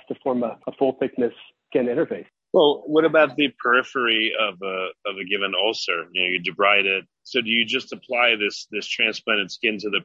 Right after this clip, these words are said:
Speaker 2: periphery of the wound and hope it grows into the center? Or do you have to provide a scaffolding of multiple, you know, I guess plugs of skin that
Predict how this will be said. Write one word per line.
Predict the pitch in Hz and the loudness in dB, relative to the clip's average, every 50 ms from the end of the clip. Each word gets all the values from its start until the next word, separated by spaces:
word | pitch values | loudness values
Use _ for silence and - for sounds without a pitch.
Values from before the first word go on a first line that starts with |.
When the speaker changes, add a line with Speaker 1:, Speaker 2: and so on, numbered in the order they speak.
| _ | _
Speaker 2:
periphery | - 101 120 135 - 165 165 160 160 | 0 0 0 0 0 0 0 2 2
of | 160 147 | 2 0
the | 151 | 0
wound | 147 156 160 165 165 156 135 | -2 -2 -4 -4 -4 -2 0
and | 104 95 90 - | 0 0 0 0
hope | 117 117 113 - | -2 -4 -2 -2
it | 104 85 - | -6 -4 -2
grows | 98 101 101 95 87 101 | 0 2 2 2 0 -2
into | 104 101 98 107 98 | -6 -6 -6 -8 -8
the | 95 | -8
center? | - - - 117 127 143 151 160 160 160 | -8 -4 -2 0 0 0 0 0 -2 -2
Or | - 107 101 95 90 87 82 82 - _ _ _ _ _ _ _ - | -2 0 0 2 2 2 0 0 -4 _ _ _ _ _ _ _ -4
do | 107 | 0
you | 110 110 | 2 2
have | 104 - | 2 0
to | - - | -4 -6
provide | - - 98 101 98 101 95 | -6 -6 -4 -2 0 0 0
a | 92 90 87 82 | 0 -2 -4 -6
scaffolding | - - - 113 104 107 - - 127 123 117 120 120 117 104 | -8 -10 -6 -4 -4 -4 -4 -6 -10 -10 -10 -10 -10 -10 -10
of | 92 87 87 | -10 -8 -8
multiple, | 95 95 87 - 92 92 95 92 92 90 85 82 _ _ _ _ _ _ _ _ - | -8 -8 -8 -12 -6 -2 0 0 2 0 0 -4 _ _ _ _ _ _ _ _ -8
you | - 90 | -6 -4
know, | 87 | -2
I | 87 92 | 0 0
guess | 92 85 | -2 -2
plugs | - _ - 117 110 104 98 92 101 | -4 _ 0 2 2 2 2 0 -2
of | 101 - | 0 0
skin | - - - 117 104 107 110 110 107 | 0 -2 0 2 0 0 0 -2 0
that | 95 90 87 80 | 0 0 0 0